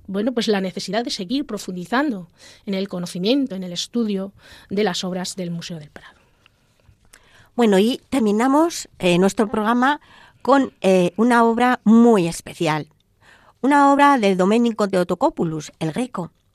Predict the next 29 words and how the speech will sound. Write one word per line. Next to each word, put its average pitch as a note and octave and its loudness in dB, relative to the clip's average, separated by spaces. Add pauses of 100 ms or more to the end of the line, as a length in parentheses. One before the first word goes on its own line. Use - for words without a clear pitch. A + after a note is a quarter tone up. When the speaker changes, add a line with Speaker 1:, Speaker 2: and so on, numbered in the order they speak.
(240)
Speaker 2:
La F#3+ 2
huida B3 -2
a E3+ -6
Egipto. - -14 (1800)
Les A3 -2
digo F#4 2
que D#4 0
es D#4+ -6
un D4 0
encuadro C#4 -2
muy A#3+ 0
especial. A3+ -6 (1000)
Es C#4 0
un B3 2
óleo D4 2
sobre F3 -6
tabla C#4 -4 (100)
de G3 -4
madera F3+ -2
de F3+ -4
pino D#4 -4 (500)
de G3+ -4
quince D#4+ 2
centímetros E4+ -2 (100)
por A3+ 0
veintiuno. F#3+ 0
Fíjense B3+ -6
qué G3+ -10
pequeño. E3 -10